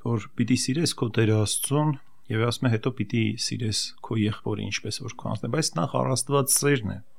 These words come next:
Առանց Աստծու նկատմամբ սերը ունենալու, որը շատ բարձր բան է, և հլիապես թերևս որևէ մեկը չի տիրապետում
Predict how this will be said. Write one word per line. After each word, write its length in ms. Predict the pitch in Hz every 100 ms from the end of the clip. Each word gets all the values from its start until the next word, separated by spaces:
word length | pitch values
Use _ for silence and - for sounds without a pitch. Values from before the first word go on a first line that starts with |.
| -
Առանց 440 | 113 131 147 123 - - - -
Աստծու 400 | - 113 - -
նկատմամբ 640 | 113 107 104 - 117 110 104
սերը 300 | - 107 104
ունենալու, 500 | 92 98 98 101 151
որը 160 | 117 110
շատ 200 | - 110
բարձր 460 | 101 98 98 - 101
բան 260 | 104 131 135
է, 80 | 90
և 300 | 95 92 -
հլիապես 720 | - 104 104 98 101 117 110 - -
թերևս 540 | - 113 107 107 107 - 117
որևէ 360 | 107 107 98
մեկը 280 | 107 113 -
չի 160 | - 139
տիրապետում 600 | 104 95 92 98 - 95